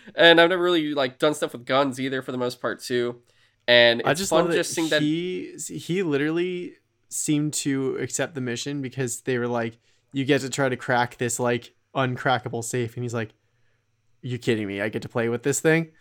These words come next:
Speaker 2: <laughs>
Speaker 1: Yeah, he's excited for that. And then Vanderoe is awesome because it, like, he's looking after him the whole time.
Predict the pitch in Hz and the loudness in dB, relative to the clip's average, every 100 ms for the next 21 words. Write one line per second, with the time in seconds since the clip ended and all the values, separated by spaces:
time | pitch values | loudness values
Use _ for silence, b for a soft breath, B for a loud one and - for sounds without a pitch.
0 | _ - 113 110 117 165 131 113 - 165 | _ -8 -8 -6 0 2 0 -12 0 4
1 | 110 151 269 208 113 - 170 160 165 165 | 4 4 -2 -2 -8 0 0 0 0 2
2 | 160 135 135 127 123 b b b b - | 2 2 0 0 -6 b b b b 4
3 | 151 196 170 143 127 127 _ _ _ - | 6 8 8 6 4 0 _ _ _ -4
4 | 139 135 123 98 123 143 156 131 127 139 | 0 0 0 0 0 0 -4 -4 -4 -6
5 | 127 - 143 - - 123 117 - _ _ | -8 -6 -8 -8 0 2 2 -2 _ _
6 | _ _ - - 196 180 202 190 156 139 | _ _ -20 -8 -4 2 4 4 4 6
7 | 156 - 98 - - _ _ _ _ - | 4 2 -6 -6 -10 _ _ _ _ -2
8 | 123 160 151 - 143 101 | 0 2 0 0 -2 -2